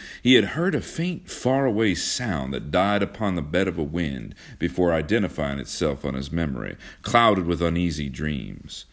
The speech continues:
But the sharp noise that had succeeded it was near, was just outside the room,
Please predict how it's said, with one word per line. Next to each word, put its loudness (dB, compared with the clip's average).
But 6
the 6
sharp 2
noise 6
that 4
had 2
succeeded 4
it 0
was 0
near, 2
was 0
just 2
outside 4
the -2
room, -2